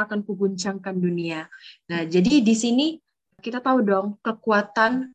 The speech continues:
pemuda-pemudi itu sangat besar pengaruhnya untuk bangsa kita. Maka dari itu, kita harus memberikan kontribusi terbaik kita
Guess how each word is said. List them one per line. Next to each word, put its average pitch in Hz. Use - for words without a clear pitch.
pemuda-pemudi 196
itu 247
sangat 202
besar 180
pengaruhnya 190
untuk 208
bangsa 196
kita. 185
Maka 190
dari 180
itu, 294
kita 233
harus 247
memberikan 220
kontribusi 233
terbaik 202
kita 208